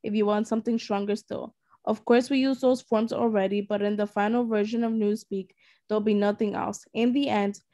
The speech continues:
the whole notion of goodness and badness will be covered by only six words in reality, only one word. Don't you see the beauty of that, Winston?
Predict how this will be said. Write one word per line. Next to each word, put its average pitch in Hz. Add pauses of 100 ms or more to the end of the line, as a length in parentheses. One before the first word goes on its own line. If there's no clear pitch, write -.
(160)
the 214
whole 226
notion 220
of 196
goodness 226
and 240
badness 196
will 202
be 202
covered 214
by 202
only 208
six -
words 202
in 208
reality, 202 (340)
only 220
one 208
word. 208 (1040)
Don't 240
you 339
see 269
the 240
beauty 208
of 226
that, 262
Winston? 262